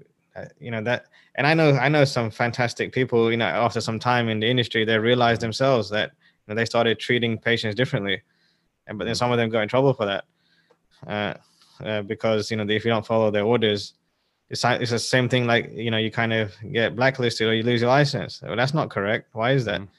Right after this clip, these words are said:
Speaker 1: It's the same thing with the school system, right? If a teacher starts teaching something out of the curriculum, she's
Speaker 2: Mm-hmm.
Speaker 1: not gonna, the teacher won't be there anymore. <laughs>
Speaker 2: Yeah.
Speaker 1: S-, 'cause you're not following, following the rules or following the science or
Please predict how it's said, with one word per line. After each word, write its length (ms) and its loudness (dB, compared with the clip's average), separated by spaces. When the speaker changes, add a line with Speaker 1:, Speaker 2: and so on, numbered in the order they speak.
Speaker 1:
It's 80 -6
the 80 -2
same 200 2
thing 140 0
with 100 0
the 60 -2
school 240 2
system, 440 -4
right? 160 2
If 80 0
a 40 -6
teacher 320 0
starts 280 -2
teaching 260 -2
something 380 -4
out 120 2
of 60 0
the 80 0
curriculum, 560 0
she's 120 -8
Speaker 2:
Mm-hmm. 80 2
Speaker 1:
not 100 2
gonna, 140 -4
the 120 2
teacher 320 0
won't 160 2
be 100 4
there 100 4
anymore. 340 -4
<laughs> 80 8
Speaker 2:
Yeah. 140 -8
Speaker 1:
S-, 160 -4
'cause 180 0
you're 60 4
not 160 4
following, 580 4
following 420 4
the 160 4
rules 320 6
or 100 2
following 320 2
the 80 0
science 540 2
or 200 -4